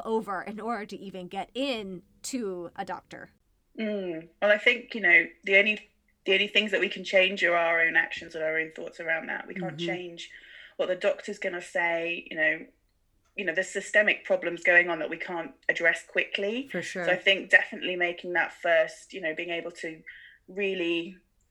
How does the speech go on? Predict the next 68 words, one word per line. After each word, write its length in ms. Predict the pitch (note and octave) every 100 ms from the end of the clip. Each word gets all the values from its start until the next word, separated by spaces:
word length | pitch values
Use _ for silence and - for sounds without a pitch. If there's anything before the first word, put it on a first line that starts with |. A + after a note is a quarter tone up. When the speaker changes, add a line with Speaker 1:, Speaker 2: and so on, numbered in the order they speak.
| _
Speaker 2:
change 400 | - F#3 F3+ F3+
kind 140 | F#3 E3+
of 80 |
the 60 | E3
thought 320 | E3+ G3 F#3
patterns 260 | - - F3
that 140 | -
go 80 | F3
in 100 | E3+
your 120 | E3+
head 200 | F3 E3+
and 120 | E3+
this 100 | E3
kind 160 | E3 E3
of 100 | D#3+
mental 400 | F3 F3 F3 E3+
chatter 460 | - F3 - E3+ E3
of, 160 | E3
you 80 | G3
know, 100 | E3+
"My 100 | -
body's 300 | - E3+ F3
not 120 | G3+ -
good 140 | B3+
enough, 380 | G3+ F#3 F3 E3+ _ - - -
I 60 | E3+
need 180 | E3+
to 80 | -
lose 180 | F#3+ G3
weight," 340 | A3 G#3 F#3+ -
you 80 | F3+
know, 140 | F3
all 120 | F#3+
these 240 | F#3 F#3+ -
things 280 | G3 F#3 F#3
about 220 | F#3 -
"My 80 | F3+
body 260 | F3+ F3
is 80 | F3
broken." 540 | - F3+ F3+ F3+ F3 -
I 60 |
think 320 | - F3+ -
changing 460 | - F#3 F#3+ G3 G3
that 260 | G3 F#3+ -
can 100 | E3+
have 140 | E3+
such 160 | - F#3+
a 40 |
positive 380 | - F#3+ F#3+ -
impact 380 | F3 E3 - F3
on 80 |
your 100 | F3
mental 380 | F3 F#3+ G3+ F3+
health. 420 | E3 E3+ - - _ - - - - -
And 120 | G3+
then 140 | G3+
it 100 | G#3
gives 200 | - A3
you 80 | A#3
the 80 | G#3
confidence 720 | - G3 F#3+ G#3 G#3+ B3 C4
then 160 | - F3+
going 300 | F3 E3+ E3+
into 240 | E3+ F3
those 160 | F3 F3
appointments 600 | E3+ F3+ F3+ E3 D#3+ -
to 120 | -
know 540 | F3+ F3 F3 F3+ F3+